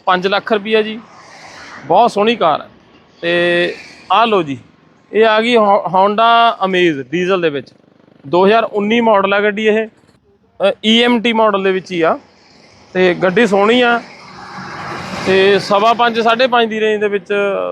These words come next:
ਲਗਭਗ ਬਣ ਰਹੀ ਆ। ਥੋੜ੍ਹੀ ਜਿਹੀ ਗੰਦੀ ਆ, ਪਾਰਟੀ ਦੀ ਕਾਰ ਆਈ ਹੈ, ਪਰ ਗੱਡੀ ਉਦਾਂ ਮਾੜੀ ਮੋਟੀ ਟਚਿੰਗ ਆ, ਕੋਈ ਜ਼ਿਆਦਾ ਉਹ ਨਹੀਂ।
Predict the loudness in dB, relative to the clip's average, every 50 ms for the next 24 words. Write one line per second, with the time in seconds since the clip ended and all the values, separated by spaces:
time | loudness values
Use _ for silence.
0 | -6 -6 -8 -10 -10 -2 0 0 0 2 0 0 0 0 0 2 2 2 4 2
1 | 4 4 4 4 2 2 0 -4 -4 -4 -2 -2 -2 0 0 0 0 0 -2 0
2 | 2 2 2 2 2 2 2 2 0 -4 -6 -4 -2 0 2 2 2 2 2 2
3 | 0 0 0 0 0 0 0 -2 -4 -2 2 2 2 2 2 0 0 0 2 2
4 | 2 2 0 0 -2 -2 0 0 0 -2 0 -2 0 0 0 0 0 -2 -6 -8
5 | -6 -6 -2 0 2 2 4 4 4 4 2 2 0 -2 -4 -4 -4 -4 -6 -10